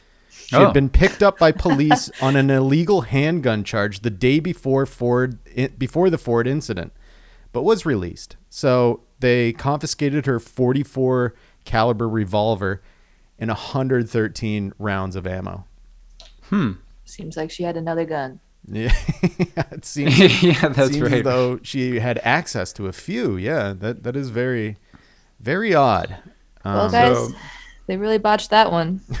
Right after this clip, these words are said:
Speaker 1: <laughs>
Speaker 2: Yeah, I know.
Speaker 1: It's
Speaker 2: They really,
Speaker 1: true.
Speaker 2: really messed up. Um,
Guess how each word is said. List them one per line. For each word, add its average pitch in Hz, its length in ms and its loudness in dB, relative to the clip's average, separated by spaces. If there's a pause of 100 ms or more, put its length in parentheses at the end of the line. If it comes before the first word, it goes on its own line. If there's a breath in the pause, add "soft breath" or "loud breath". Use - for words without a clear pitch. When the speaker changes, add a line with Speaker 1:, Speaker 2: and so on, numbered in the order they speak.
(140)
Speaker 1:
<laughs> 170 360 -4
Speaker 2:
Yeah, 117 400 2 (280)
I 117 120 0
know. 120 360 2 (260)
Speaker 1:
It's - 120 -12
Speaker 2:
They 113 100 2
really, 120 460 2
Speaker 1:
true. 123 160 -14
Speaker 2:
really 131 220 2
messed 120 280 0
up. 127 420 0
Um, 104 560 0